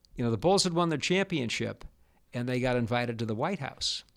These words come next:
And the president at that time would have been George H W Bush.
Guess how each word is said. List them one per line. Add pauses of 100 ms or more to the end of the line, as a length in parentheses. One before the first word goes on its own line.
(680)
And (100)
the
president (340)
at
that
time
would
have
been
George
H
W
Bush.